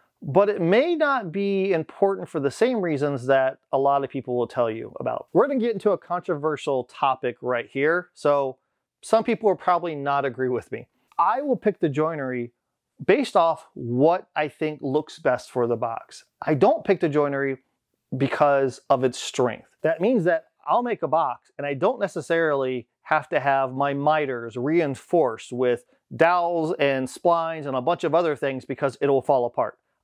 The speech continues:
I look at it as it's a box, okay? It's not supposed to hold a tank. It's a decorative box. Now, if your box is supposed to serve a particular function, like you're building a cabinet drawer, right? Well, that's really a box, right?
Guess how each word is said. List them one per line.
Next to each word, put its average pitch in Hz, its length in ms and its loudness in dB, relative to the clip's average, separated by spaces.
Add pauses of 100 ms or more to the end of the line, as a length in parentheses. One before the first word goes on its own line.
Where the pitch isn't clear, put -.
I 202 80 6
look 254 200 0
at 208 180 4
it 185 40 -2
as 160 280 -2 (420)
it's 170 220 2
a 156 60 4
box, - 640 -4 (440)
okay? 120 240 0 (260)
It's 156 200 0
not 180 280 2
supposed 190 460 0
to 156 120 -2
hold 143 340 0
a 131 60 -2
tank. 156 440 -6 (460)
It's - 180 0
a 156 60 4
decorative 131 520 0
box. - 440 -10 (260)
Now, 262 140 2
if 190 200 2
your 165 120 -2
box 151 260 -2
is 143 120 -10
supposed 160 460 -4
to 165 80 -6
serve 170 340 -2
a 165 60 -2
particular 160 380 -4
function, 156 520 -2
like 127 380 0 (300)
you're 196 140 6
building 165 540 0 (220)
a - 40 -20
cabinet 254 440 -4 (220)
drawer, 123 340 0
right? 175 300 0
Well, 135 100 -6
that's 208 260 0
really 175 400 -2
a 110 80 -4
box, - 460 -4
right? 147 220 -4